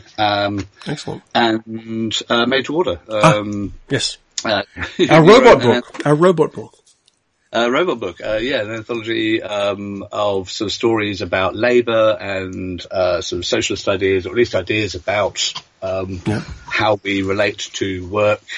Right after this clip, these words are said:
Speaker 1: and to, uh, the dignities and liberties of people, where those people are machines. Um, s-, absolutely, um, um, s-, required, uh, <laughs> collection, necessary collection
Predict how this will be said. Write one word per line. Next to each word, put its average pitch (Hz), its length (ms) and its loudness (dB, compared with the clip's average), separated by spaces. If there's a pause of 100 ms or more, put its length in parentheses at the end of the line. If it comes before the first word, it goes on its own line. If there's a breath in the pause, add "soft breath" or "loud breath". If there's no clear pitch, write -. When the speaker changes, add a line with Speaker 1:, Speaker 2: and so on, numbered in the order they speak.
Speaker 1:
and 98 220 -8
to, 95 640 -2
uh, 95 120 -4
the 92 80 -10
dignities 104 400 -2
and 95 80 -8
liberties 95 340 -8
of 87 80 -16
people, 92 460 -4 (180 loud breath)
where 110 220 2
those 98 200 -2
people 95 400 -6
are 90 140 -2
machines. 85 540 -6 (120)
Um, 90 520 -4 (440 loud breath)
s-, - 180 -8 (140)
absolutely, 101 720 -6 (160)
um, 95 220 -10
um, 95 220 -14 (600)
s-, - 140 -16 (1080)
required, 113 880 0 (580 soft breath)
uh, 101 260 -2 (120)
<laughs> - 140 -8
collection, - 480 2
necessary - 420 4
collection - 600 0